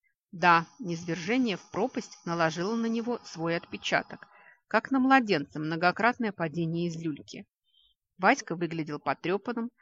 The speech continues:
осунувшимся, отросшие до плеч пепельные волосы висели сосульками, одежда знавала и лучшие времена, а на поясе висел мой меч-кладенец. Вот подлец!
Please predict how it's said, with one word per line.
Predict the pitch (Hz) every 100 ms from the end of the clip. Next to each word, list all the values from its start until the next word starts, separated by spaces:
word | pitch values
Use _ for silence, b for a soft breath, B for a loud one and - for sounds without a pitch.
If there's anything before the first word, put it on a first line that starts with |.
| b b
осунувшимся, | 175 - 180 185 226 - 214 - - 220 b b b
отросшие | 180 - - - - 170
до | 175
плеч | - 170 -
пепельные | 185 170 160 170
волосы | 165 160 151 -
висели | 156 165 - 147
сосульками, | 147 151 - 214 254 - 240 247 b b b -
одежда | 175 190 277 240 165
знавала | 165 165 156 151
и | 151
лучшие | 147 143 - 147
времена, | 151 156 156 190 269
а | -
на | 175
поясе | 160 208 285 - 277
висел | 262 - 262 262 - _ _ _ _
мой | 185 175 220 285 _ -
меч-кладенец. | 165 165 - 175 165 170 156 147 - _ _ _ _ _ _ -
Вот | 214 -
подлец! | - 247 240 254 - -